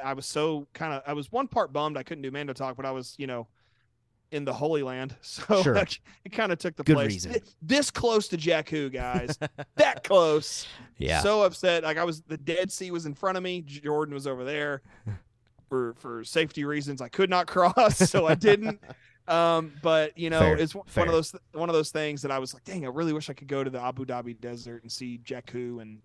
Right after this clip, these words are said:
Speaker 1: and, uh,
Speaker 2: Yeah.
Speaker 1: whatever, whatever that other planet was called in Rise of Skywalker." I can't remember. So
Speaker 2: Yeah. Wow.
Speaker 1: anyway,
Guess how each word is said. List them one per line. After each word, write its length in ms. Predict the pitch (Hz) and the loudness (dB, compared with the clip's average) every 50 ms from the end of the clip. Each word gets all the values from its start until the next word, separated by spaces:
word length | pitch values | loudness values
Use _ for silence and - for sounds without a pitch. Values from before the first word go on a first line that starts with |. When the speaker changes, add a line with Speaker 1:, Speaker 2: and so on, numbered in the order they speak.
| - | -18
Speaker 1:
and, 220 | 123 123 123 117 104 | -16 -14 -8 -2 2
uh, 20 | |
Speaker 2:
Yeah. 220 | 117 113 104 92 | 2 2 2 0
Speaker 1:
whatever, 200 | - 127 131 127 127 _ | -2 -6 -8 -12 -12 _
whatever 200 | - 147 165 165 | -4 -2 0 2
that 140 | 156 147 143 143 | 2 2 0 0
other 140 | 139 135 | -2 -4
planet 280 | - 135 135 131 131 127 | -6 -6 -8 -8 -8 -8
was 120 | 123 123 | -10 -10
called 260 | - - 127 127 127 127 | -6 -6 -4 -4 -4 -6
in 240 | 123 120 117 120 127 | -10 -14 -16 -12 -8
Rise 220 | - 131 127 120 117 | -6 -6 -6 -6 -8
of 80 | - | -10
Skywalker." 400 | - 120 117 117 117 110 - 120 | -10 -8 -8 -8 -8 -10 -12 -16
I 40 | 113 | -18
can't 200 | - - 127 104 | -16 -18 -18 -18
remember. 320 | 95 113 113 107 107 104 104 | -18 -20 -20 -20 -20 -20 -20
So 160 | - - 120 120 | -18 -8 -4 -2
Speaker 2:
Yeah. 160 | 95 87 80 - - - _ _ _ | -2 -2 -2 -4 -10 -20 _ _ _
Wow. 80 | - 85 80 | -2 0 0
Speaker 1:
anyway, 840 | - 233 240 233 240 233 226 226 226 226 226 226 220 202 165 147 139 | 2 2 2 2 0 0 0 -2 -2 0 0 0 0 2 2 0 0